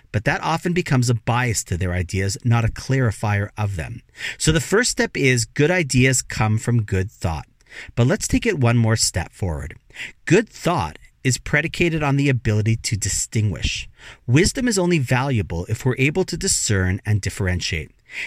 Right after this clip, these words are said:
This is actually the reason why the blessing that we say for Havdalah on Saturday night falls into the blessing that we just mentioned of Ata Chonein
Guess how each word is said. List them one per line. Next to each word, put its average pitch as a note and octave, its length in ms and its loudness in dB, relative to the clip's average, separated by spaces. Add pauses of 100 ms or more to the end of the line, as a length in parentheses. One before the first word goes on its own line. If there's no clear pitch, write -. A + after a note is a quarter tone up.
(100)
This F#3+ 160 6
is A#3 100 4
actually A3 300 0
the D#3+ 120 2
reason C#3+ 320 4
why A#2 140 4
the A#2 80 0
blessing C3 480 0
that F#3 100 0
we D3 100 2
say C#3+ 220 2
for C3+ 200 0
Havdalah A#2 480 2
on G2+ 160 2
Saturday B2 500 0
night A2 260 2
falls D3+ 320 -2
into D3 200 0
the C#3+ 80 2
blessing B2 480 2
that A#2 100 2
we A#2+ 80 0
just A#2+ 240 -2
mentioned C3 380 2
of G2 160 -2
Ata C3 300 -2
Chonein G#2 380 0